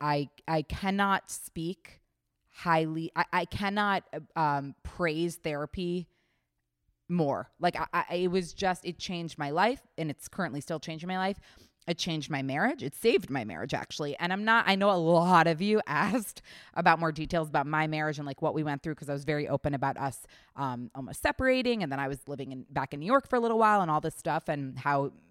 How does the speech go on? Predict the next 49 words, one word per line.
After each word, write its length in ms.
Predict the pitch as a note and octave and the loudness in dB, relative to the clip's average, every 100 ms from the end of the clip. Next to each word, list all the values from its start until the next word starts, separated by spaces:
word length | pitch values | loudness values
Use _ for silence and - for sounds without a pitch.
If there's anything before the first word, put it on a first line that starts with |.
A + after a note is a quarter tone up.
| A#2+ | -12
how 220 | C#3 D3 C#3+ | -2 0 0
we're 220 | C3+ C#3 | -2 -6
great 340 | C3 A3+ A3+ | 2 2 2
now, 180 | G#3+ F#3+ | 2 2
like, 200 | D3+ C#3 | 2 -2
better 220 | E3 D#3 | 0 0
than 120 | C#3+ | 2
ever, 260 | F#3 G3+ G3 | 2 2 0
and 200 | D3 C#3 | -2 -2
all 160 | D3 C#3+ | -2 0
due 120 | C#3 | -2
to 80 | C#3 | -6
therapy. 460 | D3+ C#3+ D#3 A3 G#3+ - - - - | -4 -2 -2 -2 -4 -12 -20 -8 -2
I'm 180 | G#3+ G3 | 0 0
not 260 | F3+ - | 0 0
gonna 160 | B3+ B3 | -4 -2
get 140 | B3 | -2
into 140 | B3 A3+ | -2 0
those 180 | A#3+ | 0
details 340 | A#3 A#3+ B3 A#3 | 0 -4 -4 -2
right 140 | B3 | -2
now. 240 | A3+ A3+ - | 0 0 0
I 120 | D#3+ | 0
will 340 | D3 D#3 F3 G3 | 2 2 2 2
at 140 | - | 0
some 180 | G3 F#3 | -4 -2
point, 380 | G#3+ G3 E3+ C#3+ | -2 -4 -4 0
but 300 | D#3 D3+ - _ _ - | 2 2 -4 _ _ 0
out 180 | E3+ | 2
of 80 | F3 | 2
respect 500 | E3+ - - D3+ - | -2 -4 -2 -2 -4
for 140 | - C3 | -10 -8
my 100 | D#3 | -2
husband 560 | A3+ G#3+ G#3 G#3 G3 - | -2 0 -2 -2 -4 -4
and 280 | C#3+ C#3 - | -4 -4 -4
our 360 | D3+ D3 D3 C#3+ | 0 2 0 -2
other 240 | D#3 D#3 D#3+ | -2 0 -2
family 640 | - D#3+ D#3 D#3+ D3+ D3+ - - - _ - | -2 -4 -2 -2 -4 -6 -10 -20 -20 _ -4
involved, 640 | D#3+ C#3+ E3 E3+ F3 D#3+ - | 0 6 6 6 4 2 -2
I 120 | D#3 | 0
don't, 240 | D3+ D3 C3 | 0 0 -4
you 120 | D#3 D3 | -6 -2
know, 140 | C3 | -2
I 80 | C#3 | -2
don't 140 | C#3+ | -2
know 120 | C3+ | -2
if 100 | C#3 | -4
it's 200 | D3+ - | -6 -10
the, 280 | - C#3 C3+ | -6 -4 -4